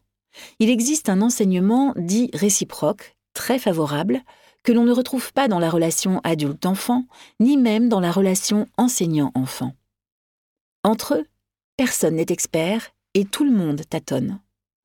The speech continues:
On a vu que les aînés pouvaient favoriser les apprentissages des plus jeunes,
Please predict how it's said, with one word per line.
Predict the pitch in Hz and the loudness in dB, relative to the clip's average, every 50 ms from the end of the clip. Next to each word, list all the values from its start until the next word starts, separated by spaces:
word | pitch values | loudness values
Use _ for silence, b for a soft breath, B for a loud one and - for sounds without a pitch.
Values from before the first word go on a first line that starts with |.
| B B B B B 175 | B B B B B 0
On | 190 202 | 2 2
a | 196 | 2
vu | 208 247 302 302 | 2 0 -2 0
que | - 190 | 0 0
les | 160 165 151 147 151 170 | 2 2 0 0 0 0
aînés | 165 180 202 247 285 311 302 B B B B B _ | 0 2 2 2 0 0 -4 B B B B B _
pouvaient | - 190 175 185 185 185 | -4 -2 0 0 0 0
favoriser | - 185 165 160 160 170 190 190 208 247 | 0 -2 -2 0 0 0 0 2 2 2
les | 226 185 | 2 0
apprentissages | 165 160 - - 147 143 - 151 - - 147 151 147 | 0 -2 -2 -4 -6 -6 -6 -6 -4 -4 -4 -4 -4
des | - 147 139 | -6 -6 -6
plus | - 160 156 156 | -6 -6 -4 -2
jeunes, | 147 160 175 202 233 247 269 | 0 0 0 2 2 0 0